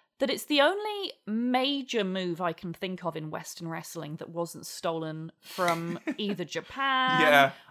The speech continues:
Speaker 1: or Mexico or, you know, just a-, any other country, basically, or, or some indie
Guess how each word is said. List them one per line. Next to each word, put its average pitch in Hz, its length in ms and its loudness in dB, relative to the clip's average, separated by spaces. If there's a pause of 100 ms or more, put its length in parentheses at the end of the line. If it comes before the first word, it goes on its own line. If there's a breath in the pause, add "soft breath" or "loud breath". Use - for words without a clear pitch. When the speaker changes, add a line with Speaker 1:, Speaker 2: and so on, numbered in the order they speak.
Speaker 1:
or 160 360 -2
Mexico 254 1300 0
or, 196 140 -2
you 240 60 -4
know, 247 100 -2
just 240 180 -10
a-, - 220 6
any 285 240 6
other 220 200 4
country, 190 420 -2
basically, 180 300 2
or, - 60 0
or 277 120 2
some 277 240 2
indie 240 560 0